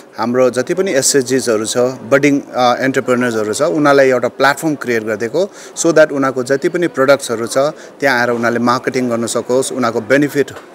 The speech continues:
benefit होस् भनेर चाहिँ हामीले त्यो अब्जेक्टिभले चाहिँ त्यो एउटा program त्यहाँ conduct गरेको थियो।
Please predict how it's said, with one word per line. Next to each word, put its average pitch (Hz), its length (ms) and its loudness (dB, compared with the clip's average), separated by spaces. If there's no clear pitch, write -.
benefit 143 380 0
होस् 123 200 0
भनेर 113 240 -6
चाहिँ 135 180 -2
हामीले 117 220 0
त्यो 190 480 2
अब्जेक्टिभले 131 520 -2
चाहिँ 147 180 -4
त्यो 131 100 0
एउटा 113 220 0
program 110 320 -4
त्यहाँ 113 180 -4
conduct 110 280 -4
गरेको 110 240 -2
थियो। 160 220 -2